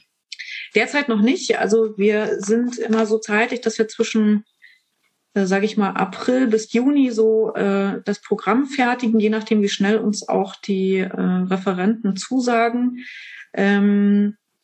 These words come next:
wir sind momentan, muss ich leider gestehen, ähm,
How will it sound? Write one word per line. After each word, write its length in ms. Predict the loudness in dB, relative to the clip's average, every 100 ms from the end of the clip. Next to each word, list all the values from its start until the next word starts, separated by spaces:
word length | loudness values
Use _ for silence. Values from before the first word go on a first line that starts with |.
| -20 _ _ _ _
wir 140 | 0
sind 320 | 2 -2 0 0
momentan, 720 | 2 0 -2 0 0 0 -2
muss 160 | -2 -2
ich 120 | 0
leider 280 | 0 2 0
gestehen, 680 | -2 -2 0 2 2 2 -2
ähm, 680 | 0 2 4 4 4 0 -2